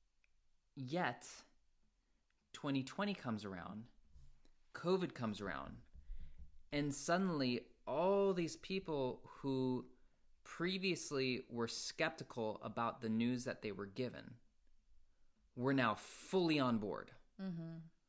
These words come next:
Speaker 1: without question. Now, also rewind. My history in business is studying persuasion, studying marketing.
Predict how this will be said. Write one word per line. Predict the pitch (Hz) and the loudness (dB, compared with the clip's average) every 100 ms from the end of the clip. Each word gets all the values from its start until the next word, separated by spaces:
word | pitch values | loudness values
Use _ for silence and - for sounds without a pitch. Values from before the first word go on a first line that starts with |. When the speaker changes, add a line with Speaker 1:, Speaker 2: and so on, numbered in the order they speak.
| _ - - - | _ -20 -18 0
Speaker 1:
without | 123 135 147 - | 2 4 4 2
question. | 143 127 - - - - - - - - _ _ _ _ - - _ - | 0 0 -2 -8 -16 -18 -20 -20 -20 -20 _ _ _ _ -20 -20 _ -6
Now, | 139 143 143 135 - - _ _ _ _ _ _ - | 2 6 6 4 -2 -20 _ _ _ _ _ _ 2
also | 156 190 214 - 139 | 6 6 6 2 2
rewind. | 117 107 95 80 90 107 - - - - - - - _ - - - | 2 0 -2 -6 -8 -12 -16 -20 -20 -20 -20 -20 -20 _ -20 -16 0
My | 127 139 151 165 170 170 160 - _ _ _ _ _ | 4 6 6 6 4 0 -2 -8 _ _ _ _ _
history | - - 135 - 131 113 107 | -18 -6 -4 -4 -4 -4 -4
in | 110 104 - | -2 -2 0
business | 104 95 90 104 - - - - - - - - - - - - | -2 -2 -8 -10 -12 -16 -18 -20 -20 -20 -20 -20 -20 -20 -10 2
is | 127 120 120 117 - - - | 4 6 4 2 -2 -10 -12
studying | - - 147 135 135 127 | -6 -2 2 4 4 2
persuasion, | 123 - 87 - 107 117 127 135 139 139 - - - - | 0 -6 -6 -4 0 2 4 2 -2 -4 -10 -20 -20 -14
studying | - - 117 110 95 90 | -10 -2 0 0 -2 -2
marketing. | 95 98 113 - 139 143 160 | 2 4 2 0 0 0 -4